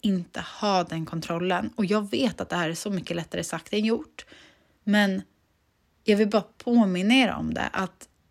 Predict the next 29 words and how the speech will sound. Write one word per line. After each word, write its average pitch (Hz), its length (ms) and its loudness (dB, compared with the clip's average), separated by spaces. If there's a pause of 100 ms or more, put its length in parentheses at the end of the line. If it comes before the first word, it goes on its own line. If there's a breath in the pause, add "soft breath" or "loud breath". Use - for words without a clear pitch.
den 202 120 0
här 196 120 0
känslan 202 480 -2
av 180 80 -2
att 175 120 -8
jag 170 100 -2
måste 196 380 -4
kontrollera, 165 440 -4
jag 175 100 -4
måste 196 320 -4
veta 185 180 0
hur 175 80 -6
saker 165 300 -6
blir, 165 180 -2
jag 175 120 -2
måste 202 280 -4
veta 180 280 -2
hur 165 140 -6
jag 175 120 2
gör 165 160 0
rätt 190 280 -6
och 175 80 -10
fel. 185 320 0 (400 loud breath)
Världen 220 480 2
är 277 240 2
inte 160 260 -2
svart - 340 -12
eller - 140 -6
vit. - 360 -18